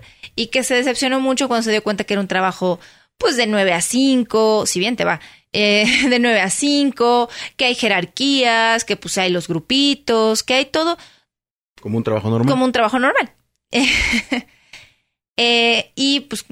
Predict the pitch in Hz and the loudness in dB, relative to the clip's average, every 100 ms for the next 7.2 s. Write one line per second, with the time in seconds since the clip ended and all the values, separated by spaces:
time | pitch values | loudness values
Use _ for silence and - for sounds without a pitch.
0 | - 170 170 180 190 240 - 415 359 247 | -8 -6 -2 -2 -2 -4 -8 -8 -4 -6
1 | 226 240 254 240 - - - - 403 381 | -4 -2 -2 -2 -6 -16 -8 -4 -2 0
2 | 294 302 262 208 - _ 247 254 - 339 | 2 0 -2 -4 -6 _ -4 -2 0 0
3 | 339 330 349 262 233 233 233 247 214 214 | 2 0 -2 -2 -2 -2 -2 -2 0 -2
4 | 214 - 240 254 202 202 220 208 202 190 | 0 -2 -2 0 0 0 0 0 0 -2
5 | 196 196 202 185 - - 185 180 196 - | -4 -2 -2 -2 -6 -4 -2 0 -2 -2
6 | 214 208 - 190 175 170 - 185 185 185 | -2 -2 0 -2 -2 -6 -4 -4 -2 -4
7 | - | -6